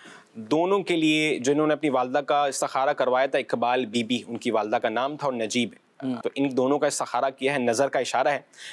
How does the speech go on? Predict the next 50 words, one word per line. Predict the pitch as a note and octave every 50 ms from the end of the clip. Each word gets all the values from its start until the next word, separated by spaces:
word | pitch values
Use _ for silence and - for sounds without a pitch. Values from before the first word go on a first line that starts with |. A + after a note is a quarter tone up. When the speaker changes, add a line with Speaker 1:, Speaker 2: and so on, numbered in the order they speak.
| - -
Speaker 1:
नज़र | A#2+ B2+ C3+ B2+ D3+ E3+ F3
बद | D3+ C#3 D3+ D3
से | - - E3+ D3
महफूज | C#3+ C#3 C3 - - D3 D#3 D#3+ C#3+ B2+
रहने | B2+ C3 B2+ C3+ C#3+ D3+
के | C#3+ - D3 C#3
लिए | C#3 C#3+
और | C#3+ B2
नज़र | B2 B2 A#2+ C3+ C#3
अगर | C3+ B2 C3+ B2+
लगी | A#2+ A2 A2+ A#2+ D#3+ F3
हो | D#3+ C3+ C#3 C#3 D3 - - - - - - _ -
तो | A#2+
उसको | - D#3+ C#3+ - - F3+
दूर | C3+ A#2 D3+ E3+ G#3+ A3 -
करने | - F3+ D3+ D#3 D3+ C#3+
के | - D3
लिए | C#3+ C#3
एक | B2+
बेहतरीन | - C3+ B2+ - - C3 C#3+ C#3+
मेरे | C3+ B2+ B2+ B2
शेख | A#2+ - B2+ B2 -
कामिल | C#3 - - B2 B2 B2+ B2
अमीर | B2 A#2+ B2 B2+
अहले | B2+ B2 B2
सुन्नत | B2 - - A#2+ A#2+ A2+
का | - - B2 A#2+ A#2 G#2+ -
शानदार | - - A#2 G#2+ G#2+ G#2+ G2+ A2+ A2+
अमल | - - B2 C#3 D#3 C#3
है। | B2+ A#2+ - _ _ -
अमल | A#2 B2 C#3+ D3+
क्या | C#3+ D#3 C#3+ C#3+
है | C3+ C#3 - _ _ - - - - - - -
कि | - - -
आप | C3 C#3+ D#3 D#3+ - -
जो | F3 C#3 D#3
है | D3+ D3 D#3
वो | D#3 D#3+ F3 -
शीशे | - - - D3+ D#3 D3+ - - F3 E3
के | D#3+ E3
सामने | - - C#3 C#3 D3 D3+ D3+
खड़े | - - C3+ C3+ D#3
होकर | D3 C#3 B2+ - C#3 -
या | D#3
शीशा | C#3+ - D3 C#3 - - D3
हाथ | C3+ C3 C3 C3 - C#3+
में | C#3
लेकर | A#2 A#2 C#3+ D#3 D3+ - C#3+ C3
जो | A2+ A2+
है, | A2+ A#2+